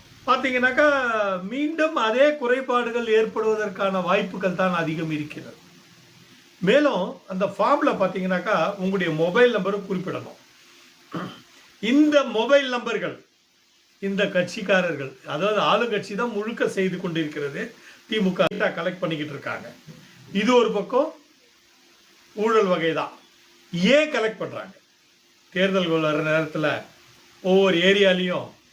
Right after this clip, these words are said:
ஒவ்வொரு கட்சி முதலாளிகள் இருப்பாங்க, ஒரு பெருந்தலைகள்.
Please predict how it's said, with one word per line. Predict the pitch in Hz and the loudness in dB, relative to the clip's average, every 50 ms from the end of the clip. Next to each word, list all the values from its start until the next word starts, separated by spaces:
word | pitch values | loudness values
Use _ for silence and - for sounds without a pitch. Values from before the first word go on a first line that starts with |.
| _ _ _ - | _ _ _ -2
ஒவ்வொரு | 190 190 196 196 190 175 175 170 165 165 156 147 151 | 0 2 4 4 4 2 2 2 2 2 2 2 2
கட்சி | - 190 190 190 233 | 0 0 0 0 -4
முதலாளிகள் | 214 185 180 180 190 208 208 208 202 185 175 156 | -2 0 2 4 4 4 4 4 2 0 -2 -4
இருப்பாங்க, | 151 151 151 156 139 123 113 - - - _ _ _ _ | -6 -6 -4 -6 -6 -6 -8 -12 -14 -16 _ _ _ _
ஒரு | 226 240 208 | -6 -6 -2
பெருந்தலைகள். | 185 208 208 202 190 185 175 151 143 127 123 123 | 0 0 2 2 2 2 2 2 2 0 -2 -8